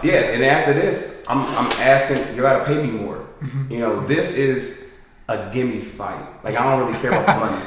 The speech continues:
Speaker 1: <laughs> Yeah.
Speaker 2: 'cause I'm so used to, like, paying for most of the stuff when I go, when I go across the country anyway. So,
Speaker 1: Mm-hmm.
Speaker 2: but this is, this is the last get, get out of jail free card for anyone.
Speaker 1: <laughs>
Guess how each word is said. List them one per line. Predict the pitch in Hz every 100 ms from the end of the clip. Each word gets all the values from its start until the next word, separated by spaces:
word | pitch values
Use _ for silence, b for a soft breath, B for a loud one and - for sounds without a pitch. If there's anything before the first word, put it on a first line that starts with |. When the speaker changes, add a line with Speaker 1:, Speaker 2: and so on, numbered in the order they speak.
| -
Speaker 1:
<laughs> | -
Yeah. | 147 143
Speaker 2:
'cause | 131
I'm | 143
so | 143 135
used | 135 139
to, | 127
like, | 113 -
paying | - 127 127 123
for | 117 110 104
most | 107 120 120
of | 110
the |
stuff | 110 120 117
when | 110
I | 107
go, | 113 113 98
when | -
I | 107
go | 110
across | 110 104 -
the | -
country | 117 110 107
anyway. | 131 110 101
So, | 98 -
Speaker 1:
Mm-hmm. | 107 107 - B B B 139
Speaker 2:
but | 113 104 - -
this | 113 131 - -
is, | 117 117 113 - - -
this | 110
is | 110
the | 107
last | 101 107 117 117 113 113 110 - - - 98 98
get, | 117 117 104
get | 113
out | 117 110
of | 98
jail | 110 110
free | - 113
card | 107 95 90 90 -
for | -
anyone. | - - -
Speaker 1:
<laughs> | 220 185 156